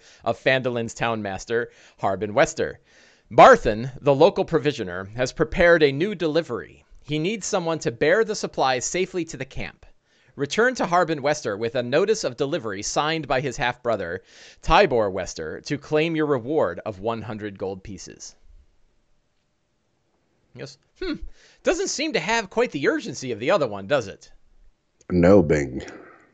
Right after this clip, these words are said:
Speaker 1: Delivery, delivery of goods to one place,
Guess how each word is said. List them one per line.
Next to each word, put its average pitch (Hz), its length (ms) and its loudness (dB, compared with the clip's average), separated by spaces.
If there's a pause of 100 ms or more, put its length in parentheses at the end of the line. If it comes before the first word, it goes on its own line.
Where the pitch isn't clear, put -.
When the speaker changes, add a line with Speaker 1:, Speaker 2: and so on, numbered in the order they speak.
(180)
Speaker 1:
Delivery, 127 720 -6
delivery 220 520 0
of 127 160 0
goods 135 380 2
to 135 100 -2
one 135 220 -2
place, 90 440 -8